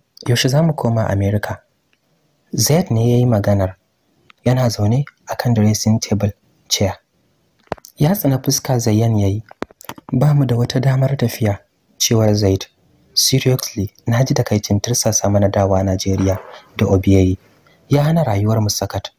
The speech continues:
Mu kaɗai mun tsone mishi ido. Ga Owens can kamar tsuntsu yana shawagi a kasashen waje. Sai mu da muka tsone masa ido. Ni fa na gaji da halin dattijan nan. Na rasa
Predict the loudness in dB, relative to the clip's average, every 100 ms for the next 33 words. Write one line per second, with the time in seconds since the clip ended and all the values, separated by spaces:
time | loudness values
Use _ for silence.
0 | -4 -2 0 0 0 0 _ _ _ _
1 | _ 0 2 2 2 2 2 -2 0 -2
2 | -2 -10 _ _ _ _ -12 -12 -12 -4
3 | 0 0 2 2 4 2 0 -2 -2 -6
4 | _ _ -6 0 0 0 0 -2 -2 -6
5 | -4 0 2 2 0 0 0 -2 -2 -2
6 | -2 -2 -2 -2 -2 -2 -6 _ _ _
7 | _ 0 4 4 4 2 0 -2 -2 -2
8 | -2 -4 -4 -4 -4 -8 _ _ _ _
9 | 0 2 2 2 0 -2 -2 -2 -2 -2
10 | -4 -4 -4 -2 -2 -2 -8 _ _ _
11 | _ _ -6 2 4 2 0 -4 -8